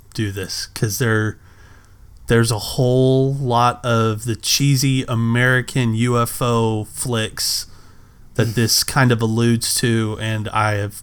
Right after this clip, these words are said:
Speaker 1: tons of <laughs> questions that have
Speaker 2: Mm.
Speaker 1: more to do with the cultural <laughs> difference between the U S and the U K,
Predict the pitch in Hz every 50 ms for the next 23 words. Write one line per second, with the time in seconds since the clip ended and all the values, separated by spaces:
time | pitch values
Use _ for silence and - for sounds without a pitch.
0 | - - - - 104 104 101 98 - - - 123 104 - - - - - 180 139
1 | 131 131 - - - - 131 117 - - 120 120 120 113 117 143 120 123 123 120
2 | 120 - - - - - - - - 117 117 120 131 135 131 127 117 120 120 117
3 | 113 110 110 110 107 107 - - - - - - 165 139 127 120 113 - - -
4 | 135 127 120 - - - 143 123 117 - - - - 151 - - 165 151 123 -
5 | - 139 123 117 147 143 135 131 123 117 117 120 120 120 117 113 117 117 - -
6 | 127 120 113 110 110 110 113 113 - - 123 113 104 101 -